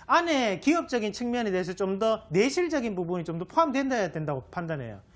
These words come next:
그래, 우리가 객관적 증거가 있을 때는 뭔가에 대해서, 어, 사실적인 여부를 포함하여서 갈 수 있다라고 보지만, 지금의 이 기업의 상황으로는 이만 원대는 글쎄요. 제가 볼 때는 이만 원 가려면 밑에서 이렇게 움직이면 되는 게 아니고요.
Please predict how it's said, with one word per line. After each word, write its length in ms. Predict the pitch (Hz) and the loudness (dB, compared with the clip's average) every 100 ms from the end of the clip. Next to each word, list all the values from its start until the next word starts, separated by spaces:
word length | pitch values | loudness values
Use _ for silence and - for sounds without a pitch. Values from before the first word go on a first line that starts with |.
| - | -6
그래, 280 | - 247 196 - - | 2 2 2 -8 -2
우리가 220 | 269 277 | 2 2
객관적 420 | 214 262 381 381 | 2 2 4 2
증거가 360 | - 277 359 330 | 0 0 2 2
있을 240 | 214 240 | 0 -2
때는 360 | - 233 214 185 | -4 -2 0 0
뭔가에 380 | 202 277 247 202 | 0 0 0 2
대해서, 540 | 190 185 220 214 220 - - - - | 0 0 0 0 0 -8 -20 -18 -4
어, 160 | 160 | -4
사실적인 640 | 160 359 359 359 311 233 190 | 2 2 4 0 0 0 0
여부를 720 | 202 254 240 208 180 160 - - - | 0 0 0 2 2 -2 -6 -14 -6
포함하여서 760 | - 262 254 254 208 190 175 - | 2 2 2 0 0 0 -2 2
갈 160 | 220 294 | 4 4
수 100 | 277 | 0
있다라고 360 | - 202 175 | -2 0 0
보지만, 340 | 165 160 156 156 - - | -2 -6 -6 -8 -10 -4
지금의 580 | - 311 403 381 254 277 | 2 4 4 4 2 0
이 120 | 285 | 0
기업의 280 | 302 262 240 | 0 0 -2
상황으로는 800 | 208 208 226 208 180 190 220 233 - - | -2 -2 0 0 -2 -2 -4 -8 -20 -6
이만 320 | 180 233 285 | 0 2 2
원대는 380 | 254 196 180 170 | 2 -2 -4 -4
글쎄요. 400 | 170 214 180 147 | -2 -2 -2 -4
제가 280 | 135 214 277 | 0 0 0
볼 140 | 247 - | -2 -4
때는 340 | 180 202 220 - | -2 -2 -6 -4
이만 300 | 196 311 349 | 2 4 4
원 100 | 339 | 2
가려면 460 | 190 175 190 190 170 | 0 0 0 -2 0
밑에서 340 | 285 294 226 | -2 -2 -4
이렇게 260 | 240 311 - | -2 -2 -2
움직이면 420 | 180 190 208 180 | -4 -4 -4 -4
되는 240 | 156 170 208 | -4 -4 -2
게 80 | |
아니고요. 640 | 156 170 156 139 160 135 | -2 -2 -2 0 -2 -6